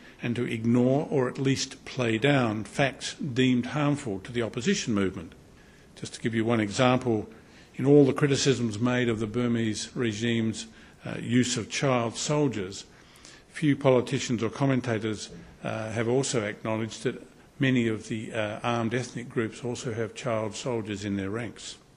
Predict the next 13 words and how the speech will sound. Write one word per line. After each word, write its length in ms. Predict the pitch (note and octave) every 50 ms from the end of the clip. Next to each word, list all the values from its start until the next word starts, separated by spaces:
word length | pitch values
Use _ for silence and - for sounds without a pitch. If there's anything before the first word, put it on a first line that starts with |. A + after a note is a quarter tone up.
| _ - - - - - - - - - - -
Another 360 | D3 C#3+ D#3+ F3 F3 F3 D#3 C#3+
ingredient 520 | C3 A#2+ A#2 B2 B2+ B2 C#3 D#3+ D#3 C3
in 120 | B2+ B2 A#2+
this 160 | A#2+ G2+ G2
volatile 600 | F#2+ G#2 C3 C#3 C#3 B2+ - C3 B2 A#2 A2+ A2
mix 440 | A2 A#2 D3 - - - - - - - - - - - -
has 160 | - C#3+ B2 G#2+
been 300 | C#3+ D3 C#3 C3+ C3 B2+
Burmese 420 | C#3 D3 D3 D3 C#3 C3 A#2+ A2+
expatriate 680 | B2+ - - - - C#3 C3+ C3+ - - A#2 A2+ - -
news 300 | C3 B2+ B2 A#2+ G#2+ A#2
media 320 | C3+ D3+ D#3+ C#3+ B2 A2
organisations, 920 | G#2 G2+ G2 G2 G2 F#2+ E2+ - A2 G#2 G2 - - C3+ D3 D3+ - -